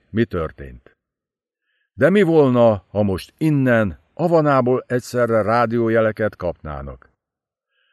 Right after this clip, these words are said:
Az az adóvevő rendszer, amelyet a viking visszarepülésekor nálam hagytak, ép és tökéletesen működik. Atomtelepeit alig harminc-negyven napig használtam, először,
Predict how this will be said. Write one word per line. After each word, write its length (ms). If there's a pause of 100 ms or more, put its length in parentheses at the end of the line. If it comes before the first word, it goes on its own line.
(120)
Az 200
az 220
adóvevő 640
rendszer, 760
amelyet 400
a 80
viking 400
visszarepülésekor 1160
nálam 400
hagytak, 600 (220)
ép 360 (120)
és 220
tökéletesen 800
működik. 600 (960)
Atomtelepeit 1000
alig 260
harminc-negyven 880
napig 320
használtam, 880 (220)
először, 720